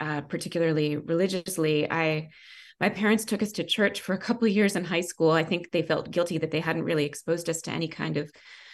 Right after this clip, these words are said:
religion because they had both been raised, uh, going to church, but, but it didn't really stick. And my parents were not particularly religious.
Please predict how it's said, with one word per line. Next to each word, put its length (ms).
religion 420
because 240
they 160
had 140
both 220
been 120
raised, 500
uh, 180
going 260
to 80
church, 460
but, 280
but 100
it 80
didn't 220
really 240
stick. 640
And 240
my 200
parents 380
were 100
not 240
particularly 560
religious. 580